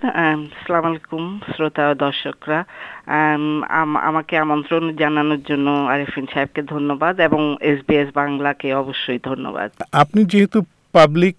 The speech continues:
Speaker 2: আহ, হেলথ স্পেশালিস্ট বা হেলথ নিয়ে কাজ করছেন, আমি আপনার কাছে জানতে চাচ্ছি যে আমাদের শ্রোতাদের অনেকের মনে একটা ভ্রান্ত ধারণা আছে বা একটা আতঙ্ক রয়েছে যে নতুন যে ভাইরাস, করোনা ভাইরাস কোভিড নাইনটিন নিয়ে।
Speaker 1: জি।
Speaker 2: আপনি আমাদের শ্রোতাদের একটু ব্যাখ্যা দেবেন যে এই ভাইরাসটা আসলে কি?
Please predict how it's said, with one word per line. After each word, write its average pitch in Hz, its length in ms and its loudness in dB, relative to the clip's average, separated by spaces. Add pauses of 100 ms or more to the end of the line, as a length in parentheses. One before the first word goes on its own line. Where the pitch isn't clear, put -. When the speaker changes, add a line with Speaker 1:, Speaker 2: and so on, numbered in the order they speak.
Speaker 2:
আহ, 135 260 2
হেলথ 160 180 6
স্পেশালিস্ট 123 640 0
বা 120 100 4
হেলথ 131 260 2
নিয়ে 143 160 0
কাজ 113 300 -2
করছেন, 131 440 4 (140)
আমি 175 340 4
আপনার 170 260 2
কাছে 165 240 2
জানতে 135 320 2
চাচ্ছি 143 360 2
যে 120 120 2
আমাদের 143 280 4
শ্রোতাদের 165 580 4
অনেকের 190 480 4
মনে 160 280 6
একটা 135 240 2
ভ্রান্ত 127 400 2
ধারণা 120 460 2
আছে 135 240 0 (100)
বা - 80 6
একটা - 200 0
আতঙ্ক 165 460 2
রয়েছে 123 480 4
যে 135 180 4
নতুন 143 320 2
যে 131 140 2
ভাইরাস, 120 420 0
করোনা 131 360 0
ভাইরাস 113 460 0 (100)
কোভিড 131 260 2 (100)
নাইনটিন 117 360 0
নিয়ে। 107 280 -2
Speaker 1:
জি। - 100 -18
Speaker 2:
আপনি 170 220 4
আমাদের 202 260 6
শ্রোতাদের 208 440 4
একটু 202 200 2
ব্যাখ্যা 139 380 2
দেবেন 208 320 6
যে 147 160 4
এই 156 320 4
ভাইরাসটা 131 520 4
আসলে 170 260 2
কি? 160 260 0